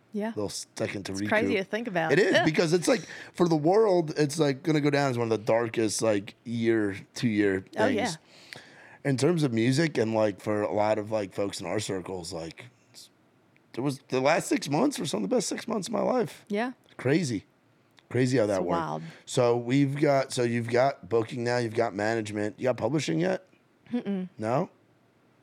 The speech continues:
Speaker 1: Nope. I just got management and booking so far. And
Speaker 2: Why
Speaker 1: we're
Speaker 2: do, what do you,
Speaker 1: just,
Speaker 2: why do you think that is on the publishing
Speaker 1: uh,
Speaker 2: stuff?
Speaker 1: like a, like, as a publishing deal or, like,
Speaker 2: Yeah,
Speaker 1: a
Speaker 2: like,
Speaker 1: P R
Speaker 2: publishing
Speaker 1: person?
Speaker 2: deal.
Speaker 1: Oh,
Speaker 2: All right,
Speaker 1: I'm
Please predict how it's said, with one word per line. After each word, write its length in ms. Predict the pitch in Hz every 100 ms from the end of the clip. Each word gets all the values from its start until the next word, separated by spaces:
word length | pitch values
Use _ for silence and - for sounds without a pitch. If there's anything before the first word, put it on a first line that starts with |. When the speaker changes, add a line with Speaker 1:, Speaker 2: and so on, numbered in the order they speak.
| _ - - - _
Speaker 1:
Nope. 260 | 220 254 240 -
I 100 | 208
just 180 | 214 -
got 260 | 208 202
management 500 | 208 220 220 220 220
and 140 | 220 214
booking 380 | 226 208 190
so 220 | 190 190 190
far. 400 | - 196 190 196
And 80 | 190
Speaker 2:
Why 100 | 120
Speaker 1:
we're 40 |
Speaker 2:
do, 60 | 143
what 140 | 131
do 60 | 131
you, 80 | 147
Speaker 1:
just, 80 | 120
Speaker 2:
why 100 | 127
do 60 | 131
you 80 |
think 140 | 131 123
that 200 | 117 117
is 240 | 98 92
on 80 | 98
the 60 | 90
publishing 440 | 98 98 180 220
Speaker 1:
uh, 120 | 214
Speaker 2:
stuff? 280 | 202 208 156
Speaker 1:
like 160 | 214 214
a, 120 | 208 - -
like, 140 | 202
as 120 | 202
a 120 | 196
publishing 420 | 190 202 196 190 185
deal 240 | 214 233
or, 140 | 202
like, 120 | 180 147
Speaker 2:
Yeah, 100 | 185
Speaker 1:
a 60 |
Speaker 2:
like, 60 | 202
Speaker 1:
P 40 | -
R 60 |
Speaker 2:
publishing 240 | 147 - 147
Speaker 1:
person? 80 | 127
Speaker 2:
deal. 160 | 104 55
Speaker 1:
Oh, 40 |
Speaker 2:
All 120 | 214 190
right, 100 | -
Speaker 1:
I'm 100 | 143